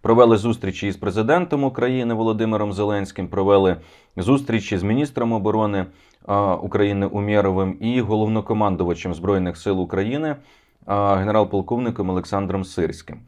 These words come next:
Тобто Британія, знову ж таки, демонструє послідовну підтримку і виділила кошти щонайменше для закупівлі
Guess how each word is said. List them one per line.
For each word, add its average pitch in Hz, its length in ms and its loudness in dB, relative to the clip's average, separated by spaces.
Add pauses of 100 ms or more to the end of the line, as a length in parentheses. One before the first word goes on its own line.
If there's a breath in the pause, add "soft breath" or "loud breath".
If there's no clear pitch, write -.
(240 soft breath)
Тобто - 280 -2
Британія, 110 880 0 (140)
знову 107 320 0
ж - 100 -10
таки, 110 220 -2
демонструє 101 520 -2
послідовну 98 580 0
підтримку 139 680 -2 (280 loud breath)
і 110 80 0
виділила 120 460 6
кошти 131 420 -2
щонайменше 113 680 -2
для 98 320 0 (460 soft breath)
закупівлі 120 960 2